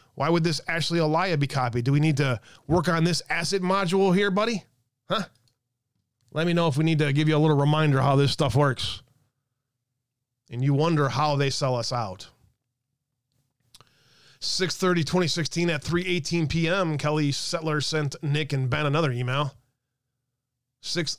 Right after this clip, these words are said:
thirty twenty sixteen. "Hi, some updates on the issues you noted yesterday.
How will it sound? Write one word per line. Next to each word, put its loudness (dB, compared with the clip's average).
thirty 0
twenty 0
sixteen. -4
"Hi, -2
some -4
updates -2
on 0
the -2
issues 0
you 4
noted 2
yesterday. 0